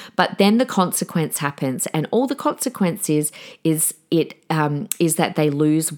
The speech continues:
that freedom. It's a loss of their freedom. Your child should lose the freedom of going outside on the, to play on the trampoline for a period of time to remind them next time, A, to do their job, B,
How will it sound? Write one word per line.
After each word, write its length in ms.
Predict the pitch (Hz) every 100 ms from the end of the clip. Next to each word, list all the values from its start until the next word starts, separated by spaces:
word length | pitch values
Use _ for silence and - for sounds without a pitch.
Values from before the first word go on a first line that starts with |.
| -
that 220 | 147 135
freedom. 540 | - 156 143 139 127 -
It's 160 | 151 -
a 80 |
loss 380 | 160 156 151 151
of 100 | 160
their 160 | 151 151
freedom. 540 | - 143 139 135 107 - - - -
Your 160 | 165
child 320 | 170 180 170
should 180 | 175 165
lose 360 | 165 170 185 196
the 100 | 196
freedom 380 | 196 170 165 151
of 120 | 147
going 300 | 160 180 190
outside 720 | 180 - - 143 143 147 147 _
on 160 | 170
the, 120 | 208 196
to 160 | -
play 200 | - 190
on 120 | 196
the 60 | 196
trampoline 640 | 190 160 147 - 139 143
for 140 | - 147
a 60 |
period 400 | 147 226 226 202
of 100 | 165
time 320 | - 139 139 - - - _
to 160 | - 226
remind 480 | 220 214 220 302
them 140 | 180 165
next 320 | 180 - -
time, 300 | 160 139 143 -
A, 240 | 175 160
to 120 | 156
do 160 | 156 156
their 160 | 147 143
job, 380 | - 151 139 - - - 151
B, 400 | 160 151 139